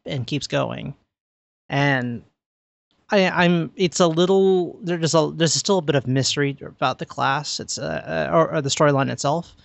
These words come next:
that I'm actually looking forward to seeing how that resolves. But it's also that whole thing of, because it plays into this, into the, into the theme of what Ishgard is, you know, how closed it is,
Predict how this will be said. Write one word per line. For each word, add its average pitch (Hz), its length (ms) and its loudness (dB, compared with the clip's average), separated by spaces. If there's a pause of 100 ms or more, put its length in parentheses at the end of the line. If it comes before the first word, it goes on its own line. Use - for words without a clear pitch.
(320)
that 147 100 4
I'm 139 100 6
actually 139 220 2
looking 131 220 0
forward 131 260 -2
to 120 60 -6
seeing 135 360 -2
how 127 200 2
that 127 160 -4
resolves. 139 640 -4 (300)
But 135 180 4
it's 175 300 0
also 185 420 4
that 160 220 4
whole 147 160 2
thing 143 240 2
of, 139 320 2
because 151 260 2
it 160 100 -2
plays 156 300 2 (120)
into 156 280 2
this, 139 320 -2
into 165 300 2
the, 135 420 4
into 147 180 -2
the 135 120 0
theme 147 260 2
of 127 160 2
what 127 200 -2
Ishgard 135 440 -2
is, 131 300 -6
you 151 60 0
know, 135 80 2
how 123 120 2
closed 151 480 2
it - 100 -6
is, - 380 -6